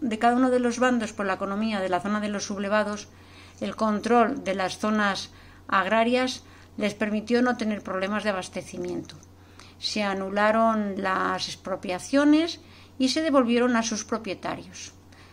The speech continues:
Respecto a la financiación, recibieron la ayuda de los regímenes fascistas de Italia y Alemania. En la economía de la zona republicana,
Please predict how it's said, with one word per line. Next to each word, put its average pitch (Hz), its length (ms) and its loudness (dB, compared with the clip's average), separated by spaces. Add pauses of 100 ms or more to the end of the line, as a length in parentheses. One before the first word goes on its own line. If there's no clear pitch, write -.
(180)
Respecto 220 420 -4
a 208 60 4
la 196 140 4
financiación, 208 1080 0 (380)
recibieron 214 560 -2
la 233 60 4
ayuda 220 320 2
de 269 80 8
los 208 160 -4
regímenes 196 560 -8
fascistas 233 800 -6 (320)
de 202 140 -4
Italia 311 580 2 (360)
y 196 80 -4
Alemania. 170 600 -6 (960)
En 220 120 -4
la 220 80 4
economía 240 600 4
de 202 140 0
la 196 100 2
zona 220 280 -2
republicana, 262 800 2